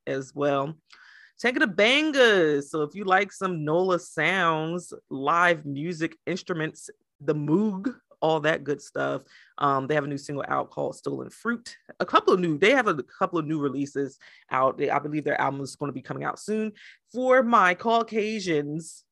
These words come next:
on the inside, but black on the outside people, our girl Avril Lavigne is back out here making music. I feel like she did that one song with Willow on Willow's album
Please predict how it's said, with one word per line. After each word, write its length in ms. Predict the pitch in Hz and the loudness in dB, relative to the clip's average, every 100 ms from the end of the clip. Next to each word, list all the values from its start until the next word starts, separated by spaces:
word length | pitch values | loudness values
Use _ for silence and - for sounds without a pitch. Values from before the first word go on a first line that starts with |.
| - | -8
on 140 | 170 147 | -6 -2
the 180 | 151 | 0
inside, 540 | 185 196 - 156 131 139 | 0 0 0 2 2 0
but 100 | 131 | -2
black 200 | 160 160 | 2 2
on 60 | 147 | 0
the 100 | 143 | -2
outside 400 | 151 151 143 135 | -2 0 -2 -2
people, 260 | 147 143 | -4 -4
our 180 | - 160 | 2 2
girl 280 | 175 170 143 | 4 4 6
Avril 320 | - 156 160 | 4 2 2
Lavigne 500 | 147 139 147 160 160 | -2 -2 -2 -4 -4
is 120 | 135 | -6
back 360 | 131 170 165 160 | -4 2 2 2
out 240 | - 151 151 | 2 2 2
here 160 | 165 | -2
making 440 | 143 147 143 127 131 | -4 -6 -6 -10 -8
music. 400 | 147 165 165 175 - - 165 | -4 -4 -2 -4 -6 -6 -2
I 40 | |
feel 160 | 185 233 | 0 2
like 140 | 240 | 2
she 120 | 240 | 0
did 160 | 202 190 | -6 0
that 180 | 160 127 | 2 2
one 240 | 135 170 | 2 0
song 420 | 180 - 165 165 160 | 0 -2 0 0 0
with 140 | 143 | 0
Willow 560 | 131 151 151 156 156 175 - - _ | 0 0 2 2 2 -2 -8 -20 _
on 200 | 151 139 | -4 -2
Willow's 380 | 139 147 147 143 - | 0 0 0 -4 -2
album 520 | 139 139 151 175 | 0 0 -2 -4